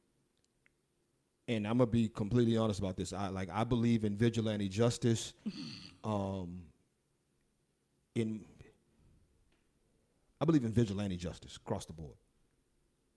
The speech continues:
Speaker 1: Let me find out that someone stabbed my kid and a parent, and that, that parent
Speaker 2: Mm-hmm.
Speaker 1: was there. I would prefer that he didn't get arrested.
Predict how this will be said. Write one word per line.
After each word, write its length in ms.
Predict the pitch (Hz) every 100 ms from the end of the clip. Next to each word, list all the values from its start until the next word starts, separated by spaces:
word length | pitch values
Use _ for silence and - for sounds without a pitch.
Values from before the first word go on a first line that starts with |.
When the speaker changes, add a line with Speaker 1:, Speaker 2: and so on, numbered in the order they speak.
| _ -
Speaker 1:
Let 280 | 107 180 190
me 140 | 202
find 580 | - - 160 147 139 117
out 360 | 117 101 101 - -
that 120 | 104 -
someone 540 | - 135 135 127 110
stabbed 580 | - - 131 120 113 95
my 180 | 95 85
kid 440 | - - 98 76 52 _ _ _ _ _ _ _ _ _ _ _ _ _ _ _ _ _ _
and 140 | 123 101
a 40 |
parent, 600 | 85 - - 143 127 107 98
and 240 | 107 101 92
that, 220 | 110 120 - - _ _ _
that 220 | 120 123
parent 320 | - 170 139 147
Speaker 2:
Mm-hmm. 60 |
Speaker 1:
was 120 | 156 147
there. 280 | 180 180 185 - _ _ _ _ _ _ _ _ _ _ _ _ _ _ _ _ _ _ _ _ _ _ _ _ _ _ - _ _ _ _ _ _ _
I 40 | 110
would 140 | 110
prefer 320 | - - 127
that 120 | 107
he 120 | 98 98
didn't 320 | 92 82 82
get 120 | 78
arrested. 440 | 76 69 - -